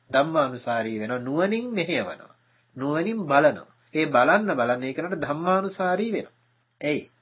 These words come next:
ශ්‍රද්ධාවෙන් පටන් අරගෙන දැන් ධර්මයට අනුව නුවණින් මෙහෙයවනවා. හැබැයි ඒ නුවණින් මෙහෙයුවට ඒ කෙනාට වේගයෙන් වැඩෙන නුවණක් නෑ.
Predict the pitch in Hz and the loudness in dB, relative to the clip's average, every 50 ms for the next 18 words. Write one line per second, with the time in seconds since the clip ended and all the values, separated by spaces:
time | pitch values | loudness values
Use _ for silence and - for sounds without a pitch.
0 | _ _ - 120 110 110 120 131 139 143 151 160 156 147 123 113 101 101 95 - | _ _ -2 0 0 0 -2 -4 2 4 6 6 6 4 2 -2 -6 -6 -2 -2
1 | 113 127 147 160 175 156 131 101 107 131 170 196 196 190 185 156 131 120 123 123 | -2 -2 0 2 2 2 2 2 0 -6 -4 -2 -2 -2 2 4 4 4 4 2
2 | 135 143 147 143 151 151 180 202 196 165 151 151 160 180 202 214 208 180 165 151 | -2 -2 0 0 0 0 0 0 -2 -2 -2 -2 0 0 0 -2 -2 -4 -6 -6
3 | 135 113 101 95 101 104 - - 143 156 151 139 123 123 131 147 160 170 156 135 | -8 -8 -10 -10 -12 -10 -4 -2 0 2 2 0 -2 -2 -4 -4 -2 -2 -4 -4
4 | 113 113 127 156 165 170 156 139 123 113 110 - 107 104 120 151 208 - - _ | -6 -4 -2 0 0 2 2 4 2 2 2 0 0 2 4 2 2 2 -4 _
5 | _ _ _ _ - 123 127 123 123 135 117 120 120 120 123 110 110 113 117 120 | _ _ _ _ -6 -4 -4 -4 -4 -4 -4 -2 -2 -2 -2 -4 -4 -4 -4 -4
6 | 117 120 120 120 117 113 113 113 110 113 113 120 117 110 110 107 104 107 123 123 | -6 -4 -6 -6 -6 -6 -4 -4 -4 -4 -4 -6 -6 -8 -8 -8 -6 -6 -8 -8
7 | - - 82 76 - | -10 -16 -20 -20 -20